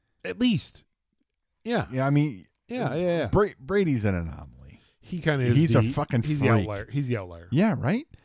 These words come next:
Speaker 2: But I, I think, I think Rodgers has one or two more good years in him.
Speaker 1: At least. At
Speaker 2: Mm-hmm.
Speaker 1: least.
Speaker 2: So
Speaker 1: Um, so back to the Bears.
Speaker 2: Yeah.
Speaker 1: Uh,
Speaker 2: Oh, yeah, round two.
Speaker 1: So round two comes,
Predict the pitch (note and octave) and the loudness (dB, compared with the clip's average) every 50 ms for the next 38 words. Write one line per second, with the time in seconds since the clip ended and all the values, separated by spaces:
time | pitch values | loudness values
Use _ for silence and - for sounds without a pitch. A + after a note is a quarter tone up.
0 | _ _ - - - - - C3 D3 C3+ C#3+ - - G#2+ B2+ C#3+ D3 - F#2+ A#2+ | _ _ -20 -18 -6 2 4 4 4 2 -2 -8 -6 -4 -4 -4 -2 0 0 0
1 | D3+ - - B3 G#3+ E3+ G2+ _ _ _ _ - - G2 A#2 B2 G#2 _ - B2 | 0 2 0 -4 -6 -6 -10 _ _ _ _ -18 -14 -12 -10 -10 -12 _ -14 -14
2 | A#2 - G2+ F#2+ G#2+ A#2 - B2+ B2+ A2 A2+ G2+ G2 G2 - - - - - F#2 | -12 -8 -6 -2 -2 -2 0 -2 0 0 2 0 0 -2 -4 -8 -14 -8 -2 0
3 | F#2+ F2+ F2+ E2+ - A2 F#2+ F2+ F2 E2+ E2 - G2 F2 D#2+ E2 E2 E2 F2 F#2+ | 0 0 0 0 0 0 2 2 2 0 0 -2 -4 -2 -2 -2 -4 -4 -4 -4
4 | F#2+ F#2+ A2 D3+ G3 - _ - C3+ B2+ D3+ G#3 C4 A#3+ - - - - - _ | -4 -4 -4 -4 -6 -8 _ -8 -6 -4 -4 -2 -4 -4 -6 -10 -14 -20 -20 _
5 | _ _ _ _ _ _ - E3 C#3+ E2+ F2+ E4+ D#4 C4 - - - - _ _ | _ _ _ _ _ _ -14 -10 -6 -4 -2 0 -2 -2 -4 -10 -18 -20 _ _
6 | _ _ _ _ _ _ - _ - _ _ _ - - - G#2+ G2+ G2 F#2+ F#2+ | _ _ _ _ _ _ -20 _ -20 _ _ _ -14 -6 -2 0 2 4 2 2
7 | C#3+ C#3 C3 B2+ B2 B2+ A#2+ _ - _ _ - _ _ _ _ _ _ _ _ | 0 -2 -6 -10 -14 -16 -18 _ -20 _ _ -20 _ _ _ _ _ _ _ _
8 | _ - - F#3+ F3+ G#3+ A3 F#3+ - F3+ D3 A#2+ F#2 F#2 - - - - F#2+ F#2+ | _ -6 -4 -2 0 0 0 0 0 0 -2 -2 -4 -6 -12 -18 -18 -10 -4 0
9 | G#2 G#2 F#2+ D#2+ C#2 - - D3 C#3+ C#3 C#3 C#3 C3+ C3+ C3+ C3 C3 C3 D3 G3+ | 2 2 2 0 -2 -6 -8 -6 -4 -4 -2 -2 -2 -2 -2 -2 2 4 4 4
10 | G#3 G#3+ A3 G#3+ D3 G2 F2 A2 C3 D#3 C#3 - F3+ A3+ C#4 F#3 - _ - - | 6 4 2 2 0 0 0 0 0 0 2 2 2 2 2 0 -4 _ -12 -10
11 | C#3+ C3 C#3 F3+ G#3 G#3+ F3+ - - G3+ G3+ G3 E3+ - - D3+ C3+ C#3 D#3 G#3 | -6 -2 -2 -2 -2 -2 -6 -4 -2 -2 -2 -2 -2 -2 -2 0 0 0 -2 -4
12 | A#3 - - | -8 -10 -12